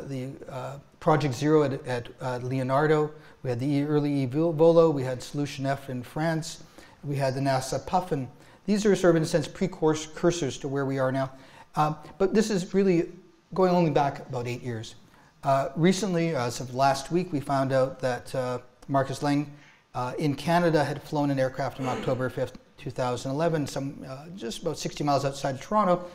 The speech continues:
which at that time was called the Skycar Rebel, and now has been rebranded. Uh, he's just working on his third and fourth generation aircraft, uh, as the Opener Blackfly V two. So this is the V two that flew in March.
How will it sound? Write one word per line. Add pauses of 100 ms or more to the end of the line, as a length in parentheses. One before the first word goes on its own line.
(220)
which
at
that
time
was
called
the
Skycar
Rebel, (380)
and
now
has
been
rebranded. (100)
Uh,
he's
just
working
on
his
third
and
fourth
generation
aircraft, (440)
uh,
as
the
Opener
Blackfly (400)
V
two.
So
this
is
the
V
two
that
flew
in
March.